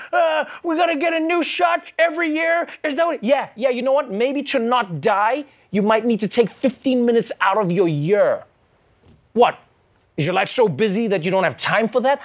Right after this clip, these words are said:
I guarantee you, at some point in the next year, you will walk by a C V S. Unless you live in the desert. Then it's gonna be like a five-minute walk to a C V S.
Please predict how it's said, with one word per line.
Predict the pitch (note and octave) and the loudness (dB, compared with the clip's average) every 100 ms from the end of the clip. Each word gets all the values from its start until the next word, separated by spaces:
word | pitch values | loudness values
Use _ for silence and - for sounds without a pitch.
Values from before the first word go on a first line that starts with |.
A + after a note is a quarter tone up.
| - | -6
I | B3 | -4
guarantee | E3 A3+ D4 E4+ D4 - A3+ | -2 0 2 0 -4 -6 -4
you, | D#3+ | -2
at | C#3 | -2
some | - B3+ F4+ | 0 0 0
point | - E4 D#4 | 0 -2 0
in | C#4 | 0
the | C4+ | 2
next | C4+ - - | 2 -2 0
year, | G#3+ G3+ - - | 0 0 -4 -2
you | A3 | 0
will | G3+ G#3 A#3+ | 2 2 0
walk | F3 D#3+ G3 G3 - | 0 2 2 0 -4
by | B2+ E3+ F3 D#3 | 0 2 2 0
a | |
C | - - E3+ | -6 0 2
V | E3 | 2
S. | C#3+ - - - _ _ _ _ - | 2 -2 -10 -14 _ _ _ _ -2
Unless | A3+ - | 0 0
you | A#3+ | 0
live | A#3+ A3+ | 0 0
in | |
the | G#3 | 0
desert. | D3+ D#3+ A2+ - - - _ _ _ _ _ _ _ _ - | 0 -2 -4 -4 -4 -6 _ _ _ _ _ _ _ _ -6
Then | C#3+ E3 D3+ C#3+ | 0 2 2 0
it's | A#2+ | -4
gonna | - D#3 | 0 2
be | C#3+ | 2
like | C#3 | 0
a | |
five-minute | C#3 - F#3 D#3 D3 A#2+ | -4 0 0 0 -4 -4
walk | B2 A#2+ - | -2 -2 -2
to | D#3 | 0
a | C#3+ | 0
C | - A#2+ | 0 0
V | A2+ | 0
S. | - - - | -4 -8 -10